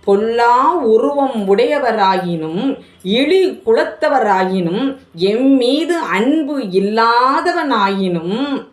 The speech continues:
ஆக திருநீரும் சாதனமும் கொண்டு இருப்பாராயின்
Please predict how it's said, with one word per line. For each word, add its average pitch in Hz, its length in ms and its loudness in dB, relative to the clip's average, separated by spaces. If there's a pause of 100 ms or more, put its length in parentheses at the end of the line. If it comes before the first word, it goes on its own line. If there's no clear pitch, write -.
ஆக 147 380 -12 (800)
திருநீரும் 294 1200 2
சாதனமும் 226 880 0
கொண்டு 262 560 2
இருப்பாராயின் 202 1600 -2